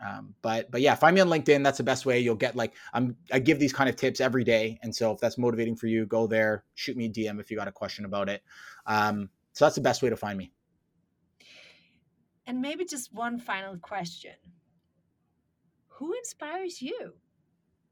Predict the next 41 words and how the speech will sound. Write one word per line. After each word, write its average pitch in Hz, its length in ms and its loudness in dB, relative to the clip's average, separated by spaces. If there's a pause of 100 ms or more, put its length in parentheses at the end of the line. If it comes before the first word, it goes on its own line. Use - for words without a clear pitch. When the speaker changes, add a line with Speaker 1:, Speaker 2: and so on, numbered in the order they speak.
(400)
Speaker 1:
Yeah, 104 240 -2
I 113 100 0
think, 214 320 2 (380)
so 185 140 8
if 143 80 4
I 160 80 2
think 208 260 0
about, 139 600 6 (380)
'cause 156 120 -2
I 214 80 8
was 311 140 2
a 330 40 0
little 233 180 6
bit 202 140 4
confused 147 460 -2
as 107 120 -2
a 110 60 -6
kid, 95 300 -6 (240)
you 135 120 2
know, 135 160 6
like, 131 300 2 (420)
I 110 60 -2
was 110 100 -2
good 135 140 4
enough 120 240 0
at 113 120 0
school, 233 380 10
I 113 60 6
was 107 120 -2
a - 20 -10
good 120 120 0
enough 113 280 -4
athlete, 208 560 2
like, 110 180 0
I 107 240 -4
made 131 220 -2
all 107 100 -2
these 117 220 -8
teams, 196 400 -4
but, 143 120 -4
like, 147 200 -4